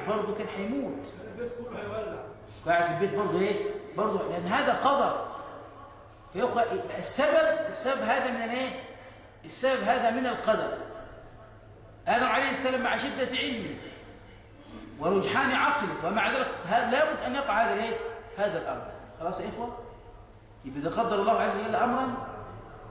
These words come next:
Speaker 1: فلا رد لقضائه. تعرف إن هذا الأمر إيه؟ وقع بتدبير الله تبارك وتعالى. وطالما وقع بتدبير الله وقع لحكمة. الحكمة اللي تعرفها النهاردة وتعرفها بكرة وبعد بكرة، ده حسب إيه؟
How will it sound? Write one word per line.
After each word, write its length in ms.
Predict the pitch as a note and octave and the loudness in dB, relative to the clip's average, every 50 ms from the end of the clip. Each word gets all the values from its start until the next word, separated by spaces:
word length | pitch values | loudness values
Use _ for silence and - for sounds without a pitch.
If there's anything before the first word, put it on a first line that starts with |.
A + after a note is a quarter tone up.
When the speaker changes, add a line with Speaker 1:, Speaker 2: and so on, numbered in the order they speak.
| - - | -14 -12
Speaker 1:
فلا 220 | - F#3 A3+ G#3 | -6 -2 0 2
رد 240 | G3 G#3 G3+ - - | 4 4 2 2 2
لقضائه. 760 | E3 D#3 - - - - - - D3+ - - - - - - - - - - - - - - - - - - - - - - - - - - - - | 0 -2 -2 -2 -2 0 2 2 2 2 0 -2 -4 -6 -6 -8 -8 -10 -10 -12 -14 -14 -14 -14 -16 -14 -14 -14 -16 -16 -16 -16 -16 -16 -16 -8 -4
تعرف 220 | G3 G3 - E3+ - | -2 0 0 0 0
إن 180 | - D#3 D#3 | 0 2 2
هذا 140 | F3 F3+ F3+ | 2 4 4
الأمر 260 | E3+ E3 F3+ F#3 D#3+ | 2 2 2 2 2
إيه؟ 280 | D#3+ F3 F#3+ F#3+ F3 - - - - - - - | 2 4 4 2 2 0 -4 -6 -8 -8 -2 0
وقع 520 | E3 F#3 - G#3+ G3 - F3 F3+ F3+ - | 0 2 4 4 4 6 4 4 4 2
بتدبير 500 | - - - D3+ - - - F#3+ G#3 G3 | 0 -2 -4 -6 -6 -6 -6 -4 -4 -2
الله 340 | E3+ D#3+ D#3+ F3 F3 - - - D3 | -2 -2 -2 -2 -2 -2 -4 -6 -6
تبارك 200 | C#3+ D3+ D#3+ D3 | -4 -4 -4 -4
وتعالى. 400 | C#3 - - - - - - - - - - - - - - - - - - - - | -4 -6 -8 -10 -10 -12 -12 -12 -14 -14 -14 -14 -14 -14 -14 -16 -16 -16 -16 -16 -14
وطالما 320 | - C#3+ - F#3 F#3 G3 G#3+ | -14 -6 -4 -2 2 2 2
وقع 180 | G3 E3+ D#3+ F3+ | 2 2 2 2
بتدبير 340 | F3+ F3+ E3+ D#3+ F3 G3+ F#3 | 0 -2 -2 0 2 2 2
الله 320 | F#3 F#3 G3+ G#3 G#3 - - - - - - - - - - | 4 2 2 2 0 -2 -4 -6 -8 -8 -10 -12 -12 -6 -2
وقع 260 | E3 F#3 F#3 - D#3 | 0 2 2 2 2
لحكمة. 440 | D#3+ D#3+ - - G3 - - D3 C3 A#2+ - - - - - - | 2 2 0 0 -2 -2 -2 -6 -8 -8 -10 -12 -14 -14 -14 -10
الحكمة 220 | - F#3+ F#3+ F#3+ F#3+ | -8 -6 -4 -2 -2
اللي 100 | F3 - | 0 2
تعرفها 380 | F3 D#3+ F3 F3+ - - E3+ | 4 4 4 4 4 2 0
النهاردة 340 | D#3+ D#3+ D#3 D#3 D#3+ E3 E3 | -2 -2 0 2 2 2 0
وتعرفها 400 | E3 D#3 D3+ - D#3 - - C#3 | -2 -4 -2 -2 -2 -4 -4 -4
بكرة 320 | C#3 - E3+ - D3+ - D3 | -6 -6 -6 -6 -6 -6 -4
وبعد 160 | C#3+ C#3+ C#3+ | -4 -4 -4
بكرة، 320 | C#3+ - F3+ - - E3 | -4 -4 -6 -6 -6 -6
ده 500 | E3 D#3+ - - - E3+ - - D3 - | -6 -6 -6 -6 -6 -6 -4 -4 -2 -2
حسب 240 | E3+ E3 E3 D#3 C#3+ | -2 -2 -2 -2 0
إيه؟ 200 | E3 E3+ E3 E3+ | 0 0 0 -2